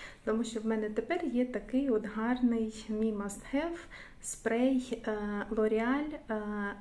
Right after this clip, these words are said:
El Net Satin. Це спрей, це не лак. Називається це спрей з термозахистом і стайлінг спрей, тобто спрей для укладки. Тепер, де б я не була, в Україні, в Нідерландах, де-інде,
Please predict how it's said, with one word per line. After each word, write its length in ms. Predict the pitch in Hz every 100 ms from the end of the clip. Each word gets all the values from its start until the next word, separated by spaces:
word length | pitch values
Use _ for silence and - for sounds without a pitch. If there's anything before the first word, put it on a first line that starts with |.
| -
El 240 | 226 208
Net 240 | 208 262 -
Satin. 640 | - 220 226 190 185 180 185 - - - - - -
Це 120 | 285
спрей, 540 | - - 208 202 208 -
це 100 | 254
не 140 | 254
лак. 500 | 208 180 175 220 -
Називається 920 | 220 220 240 254 254 247 - 220 208 214
це 180 | 220 208
спрей 560 | 202 247 262 311 277
з 280 | 214 233 233
термозахистом 1120 | 233 220 220 214 214 180 185 - - - 320 392 403 - - -
і 180 | 262 349 - -
стайлінг 540 | 208 - 247 240 226 220
спрей, 280 | - 214 202
тобто 220 | 202 -
спрей 280 | 208 247 254
для 160 | 233 220
укладки. 600 | 214 220 190 180 - 185
Тепер, 380 | - - 269 247
де 120 | 254
б 80 | -
я 120 | 214
не 140 | 208
була, 300 | 208 220 269 339
в 40 | 262
Україні, 460 | - 220 302 262
в 60 | 208
Нідерландах, 680 | 208 202 220 269 285 226 214
де-інде, 520 | 202 226 302 285